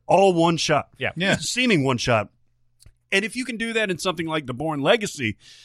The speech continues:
Speaker 1: you should be able to do it in these M C U movies.
Speaker 2: Well, yeah, and that's, again, I think we, I think, man, come a long way.
Speaker 1: Mm-hmm.
Speaker 2: They've come a long way,
Speaker 1: Mm-hmm.
Speaker 2: and I've come a long way in my appreciation of their work and what they might do down the road. But we have to remember, at this point in time,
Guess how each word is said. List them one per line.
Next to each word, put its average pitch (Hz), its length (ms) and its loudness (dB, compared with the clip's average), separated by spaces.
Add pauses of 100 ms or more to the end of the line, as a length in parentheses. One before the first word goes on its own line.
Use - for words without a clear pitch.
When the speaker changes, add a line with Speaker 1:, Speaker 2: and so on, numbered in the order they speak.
Speaker 1:
you 160 100 -2
should 269 160 0
be 220 80 2
able 185 140 4
to 143 60 -2
do 156 160 4
it 135 80 4
in 127 120 2
these 117 260 2
M 117 120 2
C 117 160 -2
U 101 180 2
movies. 82 260 -8
Speaker 2:
Well, 262 220 8
yeah, 226 240 6
and 202 120 4
that's, - 280 2
again, 160 420 4 (260)
I 147 80 0
think - 220 0
we, 165 180 0
I - 60 0
think, - 340 0 (220)
man, - 220 -6 (720)
come 247 100 2
a 220 40 6
long 196 180 6
way. 160 220 2 (160)
Speaker 1:
Mm-hmm. 104 360 -2 (300)
Speaker 2:
They've 196 180 6
come 190 100 4
a 160 60 6
long 139 220 6
way, 107 160 4
Speaker 1:
Mm-hmm. - 180 -10
Speaker 2:
and 131 400 2
I've 170 200 6
come 127 120 0
a 104 60 0
long 92 220 -2
way 95 280 -4
in 104 460 -2
my 110 260 -2 (880)
appreciation 139 560 2
of 120 100 0
their 139 160 2
work 151 300 0
and 110 100 2
what 117 140 0
they 117 100 0
might 113 220 -2
do 110 120 -4
down 107 180 0
the 101 80 0
road. 180 180 0
But 147 100 -6
we 165 60 -2
have 262 120 -4
to 277 100 -8
remember, 180 360 2
at 113 80 -2
this - 140 -2
point 196 200 -2
in 135 60 -4
time, 143 380 2